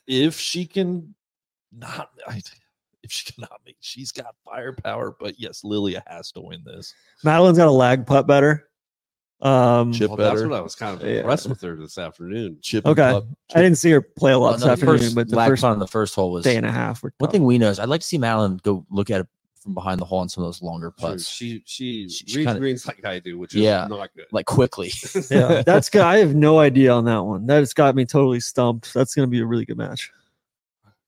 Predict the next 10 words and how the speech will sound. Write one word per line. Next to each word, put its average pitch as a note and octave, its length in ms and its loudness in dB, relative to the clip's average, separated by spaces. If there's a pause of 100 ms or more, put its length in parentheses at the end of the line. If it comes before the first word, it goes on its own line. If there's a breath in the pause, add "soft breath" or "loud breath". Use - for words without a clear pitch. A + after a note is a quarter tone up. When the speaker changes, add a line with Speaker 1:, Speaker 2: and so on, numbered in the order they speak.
(320)
Speaker 1:
I G#2+ 40 -18
think A#2 220 -16
I'd F#2+ 300 -10
be - 100 -20
shocked - 560 -12
if F#2 140 -20
Lilia F2 400 -14
didn't - 260 -20
win - 160 -20
it. - 140 -20